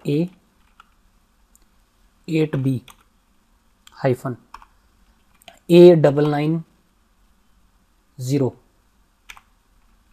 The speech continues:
ए डबल नाइन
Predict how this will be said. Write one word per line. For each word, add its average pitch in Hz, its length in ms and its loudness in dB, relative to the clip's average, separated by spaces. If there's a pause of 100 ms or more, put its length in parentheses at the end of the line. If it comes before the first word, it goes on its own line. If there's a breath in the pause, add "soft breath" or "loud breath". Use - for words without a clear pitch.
(1700)
ए 147 180 -6
डबल 135 420 -2
नाइन 147 380 -6